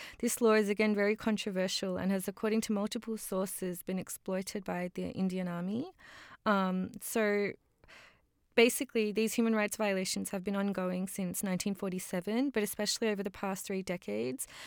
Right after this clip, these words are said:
And over time, the Kashmiri people have had little faith in India or the Indian Union. So, for example, the All Parties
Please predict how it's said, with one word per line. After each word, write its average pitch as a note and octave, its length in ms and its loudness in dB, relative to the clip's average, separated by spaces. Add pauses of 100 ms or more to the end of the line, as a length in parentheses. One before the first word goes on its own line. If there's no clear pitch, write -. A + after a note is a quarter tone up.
(160)
And G#3+ 140 4
over G#3 160 4
time, G3 400 0
the F#3 80 -2
Kashmiri G#3 400 0
people G3+ 380 -4
have G3 180 -4
had G3 240 -4
little G3+ 220 -2
faith F#3+ 440 -4
in F#3+ 140 -2
India F#3+ 420 0
or F#3 120 0
the F#3 100 -4
Indian F3+ 420 -2
Union. F3+ 380 -4 (460)
So, A#3+ 160 0
for B3 160 6
example, G3+ 640 0
the - 120 -4
All A3+ 200 4
Parties G3+ 760 -4